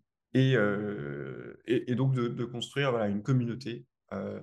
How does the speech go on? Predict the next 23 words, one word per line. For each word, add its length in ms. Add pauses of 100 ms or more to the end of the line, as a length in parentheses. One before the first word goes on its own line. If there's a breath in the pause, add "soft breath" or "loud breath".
donc, 180
on 80
revient 300
sur 160
le 60
mot 120
communauté. 680 (580 loud breath)
Euh, 80
construire 340
une 80
communauté 420
de 60
gens 240
qui 240
partagent 420
un 80
même, 300
euh, 320
un 80
même 240
goût 220
au 40
début. 440